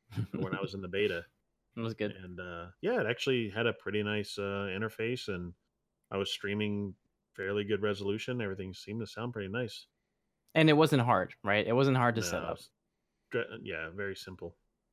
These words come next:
Speaker 1: Right. And then so the next step is, you know, for, after you start streaming, you know, what's, what's the goal of streaming? And that, that is really up to you. It's up to, it's up, it's up to the streamer. You know, I,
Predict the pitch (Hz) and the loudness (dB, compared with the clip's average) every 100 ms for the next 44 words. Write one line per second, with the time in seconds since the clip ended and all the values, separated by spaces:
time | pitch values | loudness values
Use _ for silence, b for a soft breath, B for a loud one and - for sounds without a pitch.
0 | _ _ _ _ 101 98 - b b _ | _ _ _ _ 2 2 0 b b _
1 | 139 143 139 160 143 123 135 156 - - | 6 6 6 6 6 6 6 4 2 2
2 | 110 113 104 104 - 107 101 - - 135 | 4 4 0 0 -4 -4 -6 -14 -6 0
3 | 147 156 127 - 135 131 - 131 123 117 | 0 0 -4 0 2 2 0 -2 0 2
4 | 113 117 b b _ _ _ _ _ - | 0 -4 b b _ _ _ _ _ -4
5 | 135 135 127 143 - - 147 175 120 110 | 4 6 6 4 4 -4 -2 -2 2 2
6 | 110 104 101 - 104 98 98 - - - | 4 0 -2 -4 -2 -2 -4 -6 -16 -8
7 | 120 127 139 127 143 127 120 113 107 - | 0 2 4 6 6 6 4 2 2 -2
8 | 95 95 - _ _ _ _ _ _ 110 | -4 -4 -6 _ _ _ _ _ _ -2
9 | 131 117 - 120 110 - 135 - 127 139 | -2 -2 0 0 0 0 -2 0 -2 -2
10 | 113 101 - 95 90 104 - - 113 104 | -2 -4 -4 -6 -6 -8 -12 -2 0 2
11 | 120 127 127 | 6 6 4